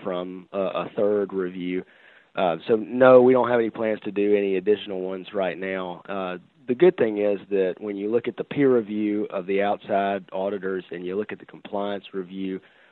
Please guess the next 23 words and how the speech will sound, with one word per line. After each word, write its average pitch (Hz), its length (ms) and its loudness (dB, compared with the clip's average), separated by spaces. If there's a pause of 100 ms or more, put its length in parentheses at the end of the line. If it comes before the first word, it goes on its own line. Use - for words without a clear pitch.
(140)
what 147 200 8
you 156 100 2 (140)
see 131 440 4
is, 107 540 4 (240)
um, 90 460 -4
an 113 100 -6
office 110 560 4 (160)
that 98 380 0 (100)
I 110 160 -2
inherited 107 640 0
that 95 400 0 (160)
was 104 300 -4 (160)
strong 117 460 2
before 107 360 -2
I 101 120 0
even 95 220 -6
got 95 280 -4
here. 90 320 -4 (420)
But 160 180 0
just 180 200 -4
like 170 180 4
anywhere 123 420 4
else 110 160 2